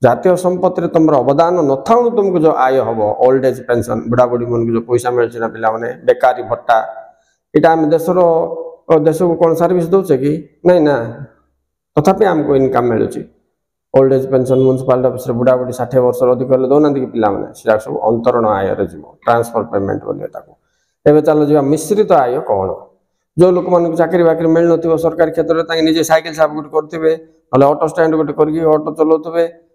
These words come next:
କିମ୍ବା ଡକ୍ଟର ହେଇଥିବ ବୋଲେ ତାର ପ୍ରାଇଭେଟ କ୍ଲିନିକ କରିଥିବ, ଟିଚର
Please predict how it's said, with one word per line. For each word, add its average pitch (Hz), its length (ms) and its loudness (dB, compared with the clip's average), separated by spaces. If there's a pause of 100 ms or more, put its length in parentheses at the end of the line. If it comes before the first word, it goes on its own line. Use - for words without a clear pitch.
(140)
କିମ୍ବା 156 220 4 (240)
ଡକ୍ଟର 151 380 2
ହେଇଥିବ 156 260 2
ବୋଲେ 151 140 0
ତାର 156 140 2 (100)
ପ୍ରାଇଭେଟ 156 360 2
କ୍ଲିନିକ 165 340 0
କରିଥିବ, 165 260 2 (160)
ଟିଚର 156 260 0